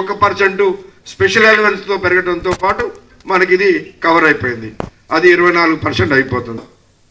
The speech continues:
ఇవాళ నరేంద్ర మోడీ డైరెక్ట్గా చెప్తుండే కదా, ఇప్పుడు మనకి పార్లమెంట్లో నలభై నాలుగు చట్టాలు రద్దు చేసిండు. ఇవాళ ఏ లీడర్ అయినా ఎవరికైనా మన హక్కులు సాధించగలుగుతున్నారంటే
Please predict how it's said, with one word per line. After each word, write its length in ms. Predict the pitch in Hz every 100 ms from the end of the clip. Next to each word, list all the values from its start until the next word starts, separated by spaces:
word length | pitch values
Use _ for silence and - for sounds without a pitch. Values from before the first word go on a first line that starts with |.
| _ -
ఇవాళ 200 | 180 220 185
నరేంద్ర 360 | 185 254 269 254 247
మోడీ 240 | 247 208 226 240 - _ _ _ 262
డైరెక్ట్గా 420 | 220 277 277 285 269
చెప్తుండే 340 | 254 247 208 180
కదా, 180 | 180 208 - - _ _ _ _
ఇప్పుడు 240 | - 208 226 226
మనకి 300 | 226 226 208 180
పార్లమెంట్లో 680 | 208 240 247 240 233 226 277 277 - - -
నలభై 320 | 196 233 233 233
నాలుగు 220 | 226 214 208
చట్టాలు 320 | 208 208 226 202
రద్దు 160 | 185 170
చేసిండు. 320 | 175 180 123 113 _ _ _ _ _ _ _ - 170
ఇవాళ 220 | 226 240 196
ఏ 20 | 233 240
లీడర్ 280 | 240 247 247
అయినా 220 | 240 240 247 247 - _ _ _ _
ఎవరికైనా 540 | 143 190 247 240 254 240
మన 100 | 226 220
హక్కులు 360 | - 254 233 196 196
సాధించగలుగుతున్నారంటే 1040 | 196 202 196 208 196 196 208 190 185 190